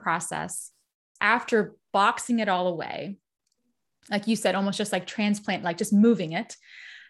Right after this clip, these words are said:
Then it was pulling it back out and deciding, well, what now, you know, two,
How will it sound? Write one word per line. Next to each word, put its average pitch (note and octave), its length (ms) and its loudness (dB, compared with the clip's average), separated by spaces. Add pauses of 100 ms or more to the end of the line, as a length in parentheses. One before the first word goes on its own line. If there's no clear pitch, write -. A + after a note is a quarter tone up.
Then A3+ 240 4
it C4+ 100 4
was G#3 180 2 (140)
pulling C#4 360 4
it G#3 160 -2
back F3+ 320 -2
out G#3+ 280 2
and F#3+ 140 -2
deciding, F3+ 560 -2
well, E3+ 180 0
what G3+ 240 -2
now, F3 640 -2 (520)
you F#3 160 -6
know, D#3+ 200 -6 (140)
two, - 260 -8